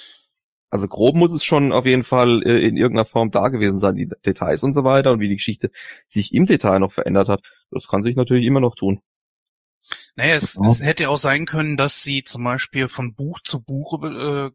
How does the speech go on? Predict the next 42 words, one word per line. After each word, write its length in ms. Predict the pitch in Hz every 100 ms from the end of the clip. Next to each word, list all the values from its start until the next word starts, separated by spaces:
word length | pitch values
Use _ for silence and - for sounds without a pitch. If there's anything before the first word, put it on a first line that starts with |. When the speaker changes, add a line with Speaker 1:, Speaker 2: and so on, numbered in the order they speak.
| -
Speaker 2:
geschrieben 480 | 139 - 143 139
hat 180 | 131 147
und 140 | 135 127
überlegt 480 | 117 117 123 143
hat 120 | 160 139
und 100 | 131
dann 180 | 127
rückblickend 760 | 123 139 - 147 156 135 151 143
so 320 | 135 139 143 139 - - - - _
auch 160 | - -
die 140 | 127
Heiligtümer 500 | 120 143 143 - 143
des 200 | 127 -
Todes, 580 | - 147 151 165 - - _ -
hm, 360 | 123 131 113 -
ja, 360 | 113 117 120 120
die 160 | 120
Heiligtümer, 560 | 117 120 120 - 120 117
was 80 | 110
sind 140 | 120
denn 100 | 120
die 120 | 123 117
Heiligtümer? 640 | 123 135 - 117 110 101 101 _ _ _ _
Ach, 80 | 131
warte 160 | 160
mal, 180 | 143 117 -
ich 160 | -
hab 100 | 151
doch 140 | - -
da, 200 | 131 135
da 340 | 131 127 131 143
noch 220 | 139 -
den 320 | 131 127 123 - - - - - _
Mantel 440 | 113 131 160 196
da 120 | 175
eingebaut, 640 | 165 180 180 147 156 165 170
ach, 120 | 208
mach 180 | 202 202
ich 100 | 135
da 80 | 135
einfach 180 | 123 123
das. 320 | 113 110 -